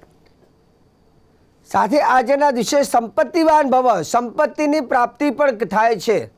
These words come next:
કેમ કે સૂર્યદેવની કૃપા હોય તો સંપત્તિ પણ પ્રાપ્ત થાય ને આરોગ્ય, આરોગ્ય કહેતા શરીર,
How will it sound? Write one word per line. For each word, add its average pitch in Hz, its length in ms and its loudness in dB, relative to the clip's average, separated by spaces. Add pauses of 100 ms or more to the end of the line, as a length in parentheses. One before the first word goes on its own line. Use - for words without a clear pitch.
(420)
કેમ 220 160 0
કે 226 80 2
સૂર્યદેવની 233 720 0
કૃપા 208 340 -2
હોય 196 440 0 (760)
તો 208 80 -4
સંપત્તિ 247 720 -4
પણ 226 300 -4
પ્રાપ્ત 208 360 -2
થાય 226 240 0
ને 226 80 -6 (100)
આરોગ્ય, 240 720 0 (380)
આરોગ્ય 240 380 0
કહેતા 220 280 0
શરીર, 202 520 -2